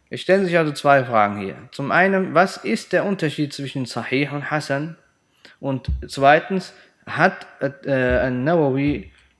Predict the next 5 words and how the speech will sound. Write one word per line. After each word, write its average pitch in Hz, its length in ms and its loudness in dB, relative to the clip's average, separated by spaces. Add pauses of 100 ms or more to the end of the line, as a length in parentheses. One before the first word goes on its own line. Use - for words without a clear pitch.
(160)
tatsächlich 143 680 -4
nicht 170 340 -2
seine 131 260 0
Bedingung 131 460 -4
eingehalten? 135 840 -4